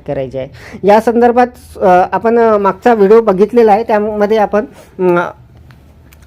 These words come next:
वर्ग आणि सेक्शन कसे ॲड करायचे हे सुद्धा बघितलेलं आहे आणि या पोर्टलची संपूर्ण माहिती आपण आजच्या या व्हिडिओमध्ये बघितलेली आहे. तर, अ, बघा, अत्यंत सोपं पोर्टल आहे. वर आपल्याला सर्व काम झाल्यानंतर लॉगआउटचं बटन आहे, त्यावर जाऊन आपल्याला लॉगआउट करता येणार आहे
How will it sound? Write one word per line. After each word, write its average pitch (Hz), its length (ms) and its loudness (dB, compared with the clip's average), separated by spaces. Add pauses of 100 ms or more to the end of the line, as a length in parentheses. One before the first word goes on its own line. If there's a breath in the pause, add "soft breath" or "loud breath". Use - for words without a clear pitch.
वर्ग 190 280 2
आणि 202 220 4
सेक्शन 214 300 -2
कसे 226 220 -4
ॲड 190 220 0
करायचे 202 280 -2
हे 202 120 -2
सुद्धा 190 200 -4
बघितलेलं 165 500 -2
आहे 147 220 -4 (380 loud breath)
आणि 185 160 2
या 208 80 2
पोर्टलची 220 480 -2
संपूर्ण 233 400 -4
माहिती 214 300 0
आपण 214 180 -2
आजच्या 202 280 -2
या 190 80 0
व्हिडिओमध्ये 170 400 -2
बघितलेली 131 480 -8
आहे. 131 260 -14 (640 soft breath)
तर, 277 120 4
अ, 285 140 6
बघा, 277 260 2
अत्यंत 262 300 -2
सोपं 262 300 -2
पोर्टल 254 320 -2
आहे. 240 120 0
वर 240 260 -2
आपल्याला 240 460 -2
सर्व 220 280 -4
काम 233 180 -2
झाल्यानंतर 214 400 -2
लॉगआउटचं 208 520 -2
बटन 208 260 -4
आहे, 202 100 -4
त्यावर 202 300 -4
जाऊन 196 180 -4
आपल्याला 196 320 -4
लॉगआउट 170 300 -4
करता 165 280 -6
येणार 156 240 -4
आहे 147 180 -6